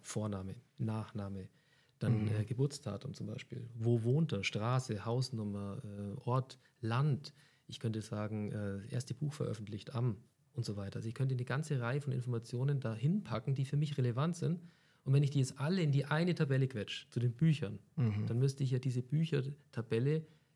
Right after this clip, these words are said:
Speaker 1: an f-, ganz viele Spalten hinzufügen, ganz viele
Speaker 2: Mhm.
Speaker 1: Attribute. Und wenn ich dann eins,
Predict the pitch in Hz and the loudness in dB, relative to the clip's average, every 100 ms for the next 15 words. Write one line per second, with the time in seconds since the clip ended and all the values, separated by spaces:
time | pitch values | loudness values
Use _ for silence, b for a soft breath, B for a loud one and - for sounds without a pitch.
0 | _ 131 123 - - 156 165 - 147 143 | _ 0 0 -2 0 2 2 2 4 4
1 | - 113 147 127 117 156 160 131 120 123 | 4 4 4 2 2 2 0 0 0 2
2 | 131 120 131 131 123 110 120 123 165 - | 0 2 8 12 12 12 10 10 8 4
3 | B B B 127 123 131 123 120 120 151 | B B B 0 2 2 2 0 2 2
4 | 160 | 0